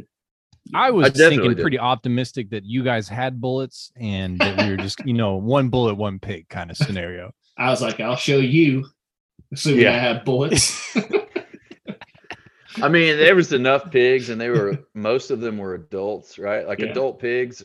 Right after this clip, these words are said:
Speaker 3: Yeah.
Speaker 2: they're not that hard to hit,
Speaker 3: Yeah.
Speaker 2: even when running, especially when we somehow lucked into, as quiet as it was, I didn't understand how
Speaker 3: Mm-hmm. And,
Speaker 2: they
Speaker 3: and
Speaker 2: all ran to us.
Speaker 3: I was about to say, I,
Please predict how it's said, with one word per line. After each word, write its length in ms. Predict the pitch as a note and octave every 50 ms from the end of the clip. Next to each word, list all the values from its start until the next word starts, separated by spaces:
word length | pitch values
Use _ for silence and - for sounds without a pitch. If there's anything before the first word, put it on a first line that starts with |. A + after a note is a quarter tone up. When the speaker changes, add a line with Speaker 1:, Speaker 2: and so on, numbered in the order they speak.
| _ -
Speaker 3:
Yeah. 220 | B2 A#2 A#2+ -
Speaker 2:
they're 100 | B2+ B2
not 220 | A2 A2 G#2 G2+ -
that 120 | F#2 F#2+
hard 220 | F#2+ G2 G2 F2+ D2+
to 60 | -
hit, 300 | F#2 F#2+ F#2+ F#2+ F2+ - _ _ _ _ _ _
Speaker 3:
Yeah. 280 | - - - - D3+ - -
Speaker 2:
even 280 | A2 A#2 A2 G#2 G2+ G2
when 160 | G2+ F#2+ F#2+
running, 480 | F#2+ G2 G2 G2 F#2+ F#2+ F#2 F2+ D#2+ - _ _ _ _
especially 500 | - - A2+ A#2 - - - G2 F#2+ F2+ - - _ _ _ _ _ _ _ _ _
when 200 | - G#2+ G#2+ G#2
we 100 | G#2 G2+
somehow 520 | G2 - - - A#2+ A#2 B2 A#2+ A2+ G#2+ G2+
lucked 320 | G2 G2+ G#2 G#2+ G#2 - G#2
into, 420 | G2+ G2+ G2+ - - F#2+ F#2+ F#2 - -
as 140 | - A#2+ -
quiet 400 | - - B2+ B2 C3+ D#3 E3+ D#3+
as 140 | D#3+ D#3+ D3
it 60 | D#3 C#3
was, 240 | D3 D#3+ E3+ D#3
I 80 | C#3 C3
didn't 180 | C3+ D#3 D#3+ D3+
understand 580 | D3+ D3 C#3 - - - C#3 C#3 C3+ C3 C3 B2
how 380 | B2 B2 A#2+ A2+ A2 A2 G#2 G2+
Speaker 3:
Mm-hmm. 100 | A2+ A2+ - _ _ _ _ _ _ - - - - C3 -
And, 120 | - D3 D3
Speaker 2:
they 140 | A#2+ A#2+ A2
Speaker 3:
and 160 | D#3 E3 E3
Speaker 2:
all 240 | A2 A#2 B2+ B2+ A2+
ran 320 | A#2 B2+ B2+ B2+ A#2+ A2 -
to 300 | - - B2 B2 G#2+ E2
us. 240 | C#2 - - - -
Speaker 3:
I 60 | -
was 120 | D#3+ F3 D#3
about 100 | - A#3
to 60 | -
say, 360 | - D#3+ D#3+ F3 E3 B2+ A2+ -
I, 220 | - - C#3 -